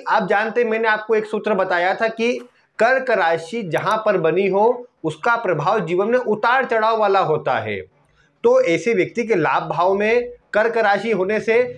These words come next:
जीवन में धन लाभ जो होता है, उसमें उतार चढ़ाव बनी रहती है। कभी अच्छी मात्रा में धन आता है, तो कभी कम मात्रा में आता है,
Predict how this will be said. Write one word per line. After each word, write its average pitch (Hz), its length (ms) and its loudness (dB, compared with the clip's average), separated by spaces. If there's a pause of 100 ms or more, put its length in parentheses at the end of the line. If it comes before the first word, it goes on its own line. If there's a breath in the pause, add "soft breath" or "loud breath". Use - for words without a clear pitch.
(160)
जीवन 190 380 2
में 226 300 0
धन 208 260 0
लाभ 185 300 2
जो 240 160 2
होता 180 320 0
है, 220 100 0
उसमें 220 300 0
उतार 233 520 0
चढ़ाव 196 340 2
बनी 160 240 0
रहती 123 360 -4
है। 101 180 -6 (340)
कभी 147 180 -2
अच्छी 151 280 -2
मात्रा 196 320 0
में 220 140 0
धन 208 140 2
आता 208 240 0
है, 254 200 2 (320 loud breath)
तो 233 80 2
कभी 226 240 2
कम 233 220 0
मात्रा 190 400 0
में 196 120 0
आता 170 260 0
है, 196 140 0